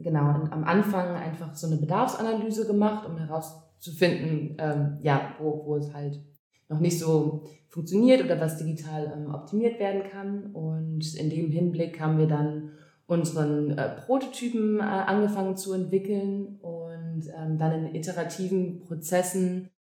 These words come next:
analysiert, ob, ähm, die Umsetzung so passt, von der Bedienbarkeit, auch, äh, von der Logik her, ob es halt praxistauglich ist. Und, ähm, ja, das ist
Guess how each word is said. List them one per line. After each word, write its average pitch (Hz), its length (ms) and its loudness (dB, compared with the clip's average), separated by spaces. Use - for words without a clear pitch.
analysiert, 175 920 6
ob, 160 380 -2
ähm, 151 680 -6
die 156 160 -4
Umsetzung 165 500 2
so 147 160 -4
passt, 240 480 -2
von 180 160 -6
der 165 100 -2
Bedienbarkeit, 196 1080 2
auch, 160 300 -4
äh, 156 200 -8
von 156 160 -4
der 156 100 4
Logik 220 440 6
her, 190 360 -2
ob - 80 -10
es - 80 -10
halt 160 140 -8
praxistauglich 175 840 -6
ist. - 480 -12
Und, 156 640 2
ähm, 151 600 -10
ja, 147 120 2
das 170 340 -4
ist - 220 -10